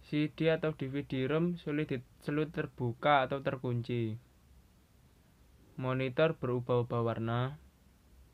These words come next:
Floppy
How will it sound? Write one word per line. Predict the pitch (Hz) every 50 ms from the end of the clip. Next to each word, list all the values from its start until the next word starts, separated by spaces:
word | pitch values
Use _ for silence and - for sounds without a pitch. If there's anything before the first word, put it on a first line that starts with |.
| - - - - - - - - - - - - - - - - - - - - - - - - - - - - - 320 - - - - - - - - - - - - - - - - - - - - - - - - - - -
Floppy | - 143 143 139 - 147 147